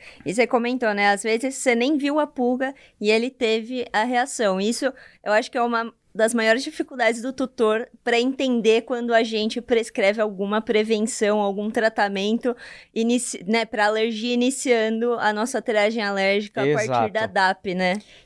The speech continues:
Speaker 2: Quer queira, quer não, ainda é um fator que causa vergonha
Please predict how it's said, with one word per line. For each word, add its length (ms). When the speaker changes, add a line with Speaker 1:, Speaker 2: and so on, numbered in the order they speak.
Speaker 2:
Quer 180
queira, 360
quer 280
não, 260
ainda 300
é 140
um 160
fator 600
que 140
causa 420
vergonha 760